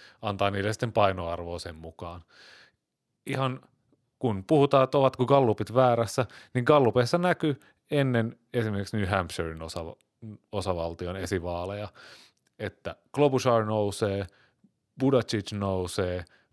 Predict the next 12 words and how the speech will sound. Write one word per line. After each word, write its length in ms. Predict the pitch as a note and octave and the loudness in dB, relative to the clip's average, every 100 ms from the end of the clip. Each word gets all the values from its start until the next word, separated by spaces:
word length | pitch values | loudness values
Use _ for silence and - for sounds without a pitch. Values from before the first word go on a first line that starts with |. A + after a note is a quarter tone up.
| _ | _
Biden 460 | B2+ B2+ G#2+ G2+ F#2 | 4 4 4 -2 -2
laskee. 720 | F#2 F2+ - - F2 E2 F2 _ _ _ _ _ | -2 -4 -8 -10 -10 -8 -12 _ _ _ _ _
Ö, 180 | G2 - _ _ _ _ _ | -16 -16 _ _ _ _ _
sitä 460 | - C3+ B2 A2 - _ _ _ _ - - | -8 -6 0 0 -2 _ _ _ _ -20 0
taustaa 460 | C#3 B2 - A#2 G#2 | 4 4 4 2 4
vasten 480 | G#2+ - G2 F#2 F#2 | 0 -2 -8 -8 -8
niin 360 | F#2 F#2 - _ _ | -10 -10 -14 _ _
tää 160 | A2+ G2+ | -6 -4
tulos 420 | A2 G2+ G#2 - - | -2 -2 -4 -8 -12
oli 240 | G#2 G2+ G#2+ | -6 -4 -2
ihan 160 | A#2 | -4
odotettu. 680 | - G2 F#2+ G#2 _ C3 | -4 -4 -4 -8 _ -8